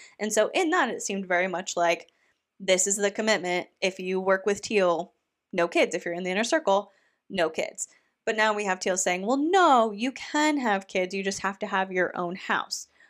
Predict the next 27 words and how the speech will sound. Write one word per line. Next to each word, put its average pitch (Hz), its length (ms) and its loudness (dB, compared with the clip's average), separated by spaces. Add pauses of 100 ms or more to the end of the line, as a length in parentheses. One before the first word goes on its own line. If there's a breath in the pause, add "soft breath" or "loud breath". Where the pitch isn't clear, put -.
(340 soft breath)
Okay. 175 480 -2 (960 soft breath)
But 202 300 -2 (120)
that 190 300 4
prevents 190 380 -2
you 175 100 -6
from 196 220 -4
being 180 480 -6
in 180 160 -2
the 180 100 0
inner 190 200 0
circle. 311 420 0
So, 185 540 2 (420)
uh, 160 60 -6 (140)
Tristan, 233 800 -2
presumably, 202 1040 -2 (300)
would 214 260 4
no 214 240 6
longer 202 480 2 (260)
be 214 160 2
allowed 190 640 2
to 202 180 -4
be 180 400 -4 (500 soft breath)
in 185 240 0
the 175 140 -4
inner 160 240 -6
circle. 147 440 -2
She, 220 340 -2